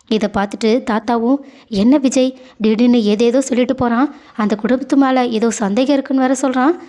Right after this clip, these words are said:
இப்பதான் அந்த குடும்பத்து மேல நமக்கு நம்பிக்கை வர ஆரம்பிச்சிருக்கு.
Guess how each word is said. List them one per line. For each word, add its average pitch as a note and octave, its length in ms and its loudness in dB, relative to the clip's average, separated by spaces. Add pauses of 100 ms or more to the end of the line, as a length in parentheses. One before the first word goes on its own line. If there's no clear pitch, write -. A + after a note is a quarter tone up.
(220)
இப்பதான் C4+ 420 0
அந்த B3+ 120 0
குடும்பத்து C4+ 640 0
மேல A3+ 300 0
நமக்கு G#3+ 300 -4
நம்பிக்கை B3 340 0
வர A#3+ 260 0
ஆரம்பிச்சிருக்கு. G#3+ 580 -2